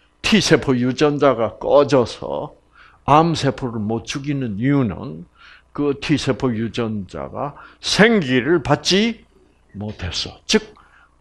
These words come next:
기가 너무너무 막혔어. 음. 그래서 여러분, 기가 막히는 일은 언제, 어,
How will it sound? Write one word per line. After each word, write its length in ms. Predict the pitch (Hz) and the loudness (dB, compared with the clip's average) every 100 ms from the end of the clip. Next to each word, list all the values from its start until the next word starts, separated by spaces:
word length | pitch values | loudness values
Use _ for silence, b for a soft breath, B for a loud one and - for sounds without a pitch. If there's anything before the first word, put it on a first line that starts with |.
| _ - | _ -8
기가 600 | - 151 156 131 110 - | -4 -2 -2 -2 -4 -12
너무너무 600 | 120 117 127 117 110 101 85 | -8 -6 -4 -6 -8 -10 -12
막혔어. 600 | - - - - - - _ _ _ _ _ _ _ _ _ _ _ _ _ _ _ _ _ _ _ _ _ _ _ _ _ _ _ 101 | -14 -16 -18 -20 -20 -20 _ _ _ _ _ _ _ _ _ _ _ _ _ _ _ _ _ _ _ _ _ _ _ _ _ _ _ -20
음. 100 | 85 _ _ b b _ | -20 _ _ b b _
그래서 320 | - 180 - - | -8 -4 -4 2
여러분, 340 | 156 135 - B B B | 4 4 2 B B B
기가 400 | - 185 254 247 | -2 2 4 4
막히는 800 | 214 185 - - 208 180 156 131 | 2 0 -2 0 2 4 2 2
일은 480 | 135 139 160 110 85 b _ | 4 6 4 2 -4 b _
언제, 680 | 131 143 147 135 175 175 143 - | 0 0 0 2 4 6 4 0
어, 180 | 131 | -2